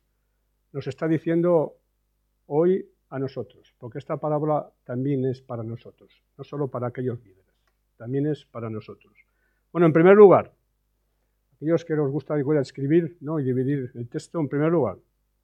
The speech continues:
nos dice algunas cosas con respecto a la condición del ser humano.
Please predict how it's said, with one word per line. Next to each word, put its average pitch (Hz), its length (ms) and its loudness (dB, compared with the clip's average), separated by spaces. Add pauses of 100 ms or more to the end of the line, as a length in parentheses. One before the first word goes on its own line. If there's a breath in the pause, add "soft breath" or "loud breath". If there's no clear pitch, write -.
(480)
nos 131 100 -6
dice 175 180 2
algunas 175 360 4
cosas 185 360 -2
con 143 160 -4
respecto 180 680 -2 (720)
a 135 80 -8
la 131 120 0
condición 135 720 -2 (160)
del 131 280 -8
ser 175 360 -6
humano. 131 340 -8